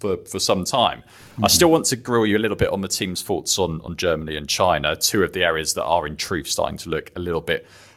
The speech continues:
Speaker 1: wobbly on the evidence of this week's data. But let's do thematic first. These are targeted funds. They're extremely popular at the moment and they generate a lot of buzz, don't they?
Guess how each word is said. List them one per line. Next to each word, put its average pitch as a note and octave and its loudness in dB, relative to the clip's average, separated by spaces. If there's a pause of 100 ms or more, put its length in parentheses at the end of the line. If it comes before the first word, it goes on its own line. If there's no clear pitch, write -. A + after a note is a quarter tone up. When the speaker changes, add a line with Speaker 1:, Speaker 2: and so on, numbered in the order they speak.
(120)
Speaker 1:
wobbly F2 4
on F#2 -2
the F2+ 2
evidence E2 -2
of E2 -10
this B2 2
week's D#2+ -10
data. D#2+ 0
But A#2+ 4
let's C3+ 2
do A2 2
thematic - -2 (140)
first. - 0
These G2+ -6
are F#2+ -6
targeted G#2+ 0
funds. F2 0
They're F2+ -2
extremely F#2 -2
popular - -2
at - -12
the D#2+ -12
moment D#2+ -6
and E2 -14
they E2 -12
generate E2 -6
a - -8
lot C#2+ -6
of - -18
buzz, C#2 -2
don't - -12
they? - -16